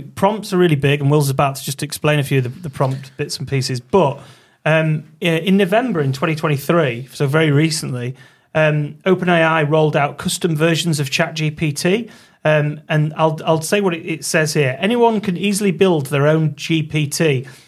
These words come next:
No coding is required. You can make them for yourself, just for the, your company's internal use,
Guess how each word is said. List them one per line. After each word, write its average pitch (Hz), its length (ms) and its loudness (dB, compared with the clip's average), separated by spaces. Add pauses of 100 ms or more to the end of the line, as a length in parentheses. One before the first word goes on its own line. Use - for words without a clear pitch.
(180)
No 202 160 4
coding 190 380 2
is 139 140 0
required. 180 440 2
You 165 120 -2
can 160 160 -2
make 196 240 2
them 202 140 2
for 185 120 -6
yourself, 170 500 2
just 175 220 -4
for - 80 -8
the, 151 120 0
your 147 360 0
company's 165 340 -2
internal 143 360 0
use, 196 320 0